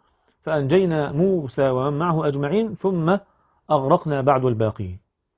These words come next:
غرق فرعون ونجاه الله تبارك وتعالى بجسده ليكون آية. <clears throat> قال سبحانه وتعالى: "ولقد آتينا موسى الكتاب لعلهم يهتدون".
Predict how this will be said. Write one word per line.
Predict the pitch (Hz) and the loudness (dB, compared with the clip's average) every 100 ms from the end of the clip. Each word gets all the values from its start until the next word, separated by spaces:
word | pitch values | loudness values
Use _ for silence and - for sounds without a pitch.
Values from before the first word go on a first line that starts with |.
| _ _ - | _ _ -2
غرق | 151 180 156 | 2 4 2
فرعون | 127 127 123 185 190 170 _ _ _ - | -6 -4 0 0 0 -6 _ _ _ -4
ونجاه | 151 135 147 | -2 0 2
الله | 165 151 156 | 2 2 0
تبارك | 143 151 139 | 0 0 0
وتعالى | 131 131 147 131 | -2 0 2 2
بجسده | 127 160 160 143 | 0 -2 -2 0
ليكون | 127 117 143 123 | 0 0 0 -2
آية. | 104 92 95 _ _ _ _ _ _ | -4 -6 -10 _ _ _ _ _ _
<clears throat> | 180 214 214 202 156 - - | 2 4 6 6 4 0 0
قال | 226 196 | 2 2
سبحانه | 165 185 | -2 -4
وتعالى: | 170 170 165 | 0 0 -2
"ولقد | 151 170 | -2 -2
آتينا | 170 147 180 180 160 | 0 0 0 0 0
موسى | 143 175 170 147 | 0 -2 -2 -4
الكتاب | - 135 170 156 | -4 -2 -2 0
لعلهم | 139 135 131 135 131 123 | 0 0 0 2 2 0
يهتدون". | 110 123 110 | -2 -2 -2